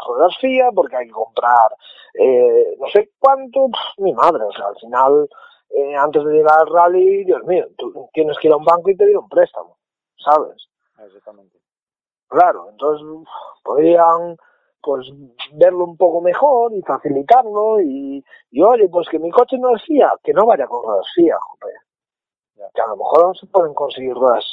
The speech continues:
Speaker 1: eh, antiguas por ahí y, y salen más económicas. Que mi coche no es fia y, y, bueno, pues el depósito de seguridad está, pues,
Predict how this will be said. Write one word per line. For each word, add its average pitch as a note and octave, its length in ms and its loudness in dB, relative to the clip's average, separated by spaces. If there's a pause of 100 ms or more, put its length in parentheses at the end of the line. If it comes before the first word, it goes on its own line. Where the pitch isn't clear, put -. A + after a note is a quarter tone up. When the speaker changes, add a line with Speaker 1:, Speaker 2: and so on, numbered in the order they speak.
(100)
Speaker 1:
eh, B2+ 220 2 (180)
antiguas B2+ 560 -2
por A#2+ 140 -6
ahí C3+ 320 -4
y, A#2+ 400 -14
y A#2 60 -16
salen A2 260 -4
más G#2+ 220 -12
económicas. C3+ 800 -4 (560)
Que C#3+ 140 -2
mi E4+ 120 -6
coche B3 360 0 (460)
no A#3+ 120 -4
es A#3 140 -6
fia B3 280 0 (120)
y, A#3+ 580 -8 (400)
y, A3+ 480 -8
bueno, A#3+ 320 0
pues F#3+ 200 0
el G3+ 100 0
depósito A3 400 0
de G#3 80 2
seguridad A3+ 380 0
está, A#3+ 160 0 (960)
pues, A3+ 180 2